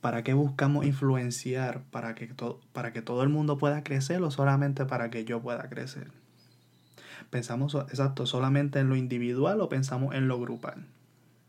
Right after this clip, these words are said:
Y aquí también tengo una cita de José Pepe Mujica que dice que el poder no cambia a las personas,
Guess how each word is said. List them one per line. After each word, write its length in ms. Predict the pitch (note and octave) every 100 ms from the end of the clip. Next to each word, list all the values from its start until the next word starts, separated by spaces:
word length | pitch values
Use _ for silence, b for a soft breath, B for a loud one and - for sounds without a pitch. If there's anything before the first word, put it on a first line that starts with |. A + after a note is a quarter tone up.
| _ _ _ _ _ _ - _ _ _ _ _ _ B B B B B B B B B B B _ -
Y 80 | C3+
aquí 220 | B2 C3+
también 340 | D#3+ D#3 D#3+ D#3
tengo 380 | D#3 D#3 D3+
una 600 | - B2+ C3+ D3 D3 C#3+
cita 640 | C3+ C#3+ D#3 C#3+ B2 B2 C3 - B B B B -
de 260 | C3+ B2 A#2
José 500 | A2+ A2 - B2+ C3+
Pepe 340 | C#3+ C#3+ D3
Mujica 540 | D3+ C#3+ D#3+ D#3 C#3
que 140 | B2 A#2+
dice 380 | B2 C3+ C#3 C3
que 180 | C3 B B B
el 160 | C3 B2+
poder 500 | - A#2 B2 E3 E3+
no 260 | C#3+ C#3+ D3+
cambia 540 | C3+ D#3+ D3 C3+ B2+
a 60 | B2
las 180 | A#2
personas, 840 | - A#2 A2+ - D#3+ C3 - -